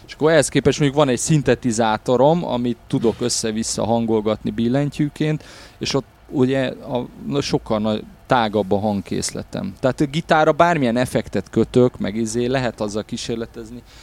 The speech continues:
nem nagyon lehet a, az alapvető, ö, hogy mondjam, fizikáját a hangszernek megváltoztatni, és ez tökre, tökre baj. Úgyhogy én valójában a gitárral úgy vagyok, hogy most négy gitárom van, abból három az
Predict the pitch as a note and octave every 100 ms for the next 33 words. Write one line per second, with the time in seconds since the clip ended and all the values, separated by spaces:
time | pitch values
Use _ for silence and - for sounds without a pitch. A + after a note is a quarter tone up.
0 | - - C#3 C#3 A#2 G2+ G2 F#2+ G2 G2
1 | - - - G#2+ G#2 - A2+ A#2 A2+ G#2
2 | - G#2+ - G#2+ G2+ G2+ - - - -
3 | G#2 G#2 G#2 - - A2+ A2+ G#2+ G#2 G#2
4 | A3 - D3 A#2+ A2+ G#2+ F2+ F2+ F#2 -
5 | G2 G2 F2 - - E2 F#2 G#2 F#2 E2
6 | D#2+ - - - G2+ - G2+ - - -
7 | G#2+ F2+ F2 - - - - - - -
8 | - A2+ A2+ G2+ G2 G#2+ G2+ F#2 - -
9 | - B2 C#3 C3 C3+ C3+ - C3 C3+ C#3
10 | C#3 C3+ C3 B2 C3 - C3+ B2 C3 C3+
11 | B2 G#2 G2 G#2+ - - A#2 - A#2 -
12 | - - - - - - C3+ D#3 B2 C3+
13 | - B2 A2+ A2 A2 B2 D#3 - B2+ B2+
14 | B2+ C3+ B2 A2+ A2 G#2 G2+ -